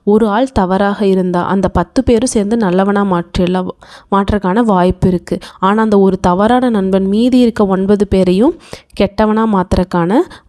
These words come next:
வாய்ப்பும் இருக்கு. ஆனா நல்லதை நாம் அதிகமாக எடுத்துப்போமே, நமக்கு நல்லது நடக்கும் அப்படிங்கறத நம்புவோமே.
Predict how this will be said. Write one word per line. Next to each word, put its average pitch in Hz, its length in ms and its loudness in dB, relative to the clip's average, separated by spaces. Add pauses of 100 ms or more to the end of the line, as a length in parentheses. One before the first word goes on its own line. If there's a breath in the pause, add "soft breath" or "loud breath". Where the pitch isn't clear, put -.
(120)
வாய்ப்பும் 180 500 2
இருக்கு. 170 280 -2 (220 loud breath)
ஆனா 185 240 0 (140)
நல்லதை 214 400 2
நாம் 226 260 0
அதிகமாக 208 480 0
எடுத்துப்போமே, 185 720 0 (240 loud breath)
நமக்கு 190 340 0
நல்லது 190 400 2
நடக்கும் 208 380 0
அப்படிங்கறத 190 440 0
நம்புவோமே. 180 560 0